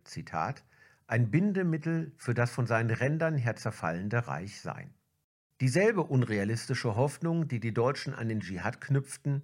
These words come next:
begünstigte eine ganze Reihe von Expeditionen, die Aufruhr in feindliches Gebiet tragen sollten.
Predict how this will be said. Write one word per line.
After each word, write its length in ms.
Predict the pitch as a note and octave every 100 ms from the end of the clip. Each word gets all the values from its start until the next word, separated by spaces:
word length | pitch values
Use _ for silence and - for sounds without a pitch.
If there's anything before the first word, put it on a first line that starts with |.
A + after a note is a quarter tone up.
| - _ _ _
begünstigte 640 | B2+ A#2+ E3+ F3 E3 - G2+
eine 160 | C#3
ganze 360 | C#3+ D#3 D3 C3+
Reihe 200 | C3 C#3+
von 200 | C3+ B2+
Expeditionen, 920 | C3 - - B2+ B2 - C3+ C#3+ D3
die 160 | A#2 G#2
Aufruhr 540 | G2+ A#2 - B2+ C3+
in 100 | G#2+
feindliches 680 | G2+ F#2+ G2 G2+ G#2 A#2+ -
Gebiet 280 | B2+ C#3 D3
tragen 300 | - F2 E2
sollten. 460 | - - - -